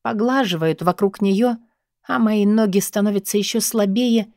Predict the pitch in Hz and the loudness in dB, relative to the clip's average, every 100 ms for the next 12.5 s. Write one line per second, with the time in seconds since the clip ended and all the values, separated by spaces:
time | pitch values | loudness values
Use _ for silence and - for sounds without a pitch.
0 | _ _ 196 208 202 233 220 240 226 - | _ _ -8 -6 -2 -2 -2 -2 -4 -2
1 | 214 202 180 175 175 170 170 170 156 156 | 0 2 2 0 0 -2 -2 -2 -4 -6
2 | - - - _ _ _ _ _ - 214 | -10 -16 -20 _ _ _ _ _ -6 -2
3 | 196 190 - 202 254 214 196 190 180 226 | 0 -2 0 -2 0 0 2 2 2 2
4 | 233 185 185 196 208 196 196 196 - 240 | 2 2 2 2 2 0 -2 -2 -2 -2
5 | 214 180 240 226 226 - 240 233 214 165 | 0 2 2 0 -2 -4 -2 2 2 0
6 | _ _ _ 254 247 330 349 185 170 185 | _ _ _ 0 4 6 4 4 2 0
7 | 220 - 254 - 170 156 - _ _ _ | -2 -2 -2 0 -2 -4 -8 _ _ _
8 | - - 165 160 214 185 185 180 220 - | -16 -6 -2 0 2 0 -2 0 0 -2
9 | 202 - 226 214 185 165 160 160 - _ | -6 -4 0 0 0 0 -2 -4 -8 _
10 | _ _ 196 - 233 - 262 247 220 226 | _ _ -2 -2 -2 -2 -2 0 2 4
11 | 262 254 247 - - 180 185 175 175 170 | 4 0 -4 -6 -4 0 0 0 -4 -8
12 | - - 143 - - | -6 -4 -6 -8 -20